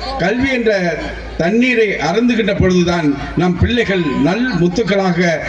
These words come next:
இன்றைக்கு உயர்கிறார்கள். அவர்கள் முத்துக்களாக உயர்வதற்கு கல்வி அடிப்படை என்பதை உணர்ந்து நீங்கள் இந்த பள்ளியில் சேர்ந்திருக்கிறீர்கள். எத்தனையோ சான்றோர்களை நாம் பார்த்திருக்கிறோம், எத்தனை, எத்தனையோ பேரை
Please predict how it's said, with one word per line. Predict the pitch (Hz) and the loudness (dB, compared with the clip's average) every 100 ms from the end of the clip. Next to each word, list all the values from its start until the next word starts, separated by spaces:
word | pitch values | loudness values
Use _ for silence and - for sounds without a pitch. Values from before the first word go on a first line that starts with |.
| - | -2
இன்றைக்கு | 175 196 175 - - | 0 0 0 0 0
உயர்கிறார்கள். | 190 233 185 190 175 175 165 139 - | 0 0 0 0 0 0 -2 -4 -4
அவர்கள் | 160 175 160 | -2 0 0
முத்துக்களாக | 160 190 285 277 254 226 202 | 0 0 -2 -2 0 0 0
உயர்வதற்கு | 208 156 233 214 190 180 180 - | 0 0 0 0 0 0 -2 -2
கல்வி | 165 190 220 202 175 - | -2 -2 0 0 0 -2
அடிப்படை | - 180 202 190 185 | -4 -2 -2 0 0
என்பதை | 165 160 160 160 139 - - | 0 0 -2 -2 -4 -6 -4
உணர்ந்து | 143 202 240 254 269 | -2 0 0 0 0
நீங்கள் | 196 160 143 127 | 0 0 -2 -2
இந்த | 147 156 | -2 -2
பள்ளியில் | 147 160 160 147 143 | -2 -2 0 -2 -2
சேர்ந்திருக்கிறீர்கள். | 156 143 135 117 113 113 - - - - - - - | -2 -2 -4 -4 -6 -6 -8 -10 -10 -10 -10 -12 -6
எத்தனையோ | 190 - 262 277 285 | -4 -2 -2 0 0
சான்றோர்களை | 220 226 269 262 240 240 | -2 -2 -2 -2 -2 -2
நாம் | 226 208 | -2 -2
பார்த்திருக்கிறோம், | 175 180 190 151 151 117 - | -2 -2 -4 -2 -2 -2 -2
எத்தனை, | 180 240 269 247 | -2 -2 -2 -2
எத்தனையோ | 185 277 294 285 | -2 0 2 2
பேரை | 240 220 | 0 -2